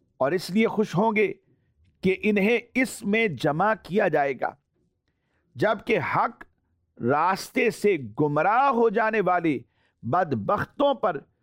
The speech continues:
جہنم کو ظاہر کر دیا جائے گا۔ وہ اس میں موجود طرح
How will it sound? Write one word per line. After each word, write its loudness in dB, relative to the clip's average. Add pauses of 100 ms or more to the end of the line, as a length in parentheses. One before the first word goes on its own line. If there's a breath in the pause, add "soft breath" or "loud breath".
(560)
جہنم 0
کو 0
ظاہر 0
کر -4
دیا 0
جائے 0
گا۔ -4 (520)
وہ 2 (140)
اس -2
میں 0
موجود 2 (160)
طرح 2